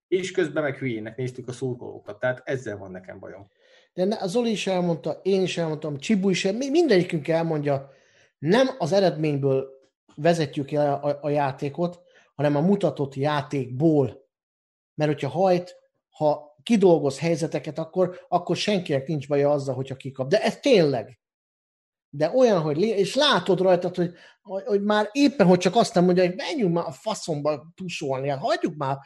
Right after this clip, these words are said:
Speaker 2: francba az egészet.” Ezt látom a játékosokon.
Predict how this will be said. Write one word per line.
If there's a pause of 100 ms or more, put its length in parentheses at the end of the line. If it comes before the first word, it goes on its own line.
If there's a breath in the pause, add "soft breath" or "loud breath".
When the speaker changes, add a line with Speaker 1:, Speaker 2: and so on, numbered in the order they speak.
(220 loud breath)
Speaker 2:
francba
az
egészet.”
Ezt
látom
a
játékosokon.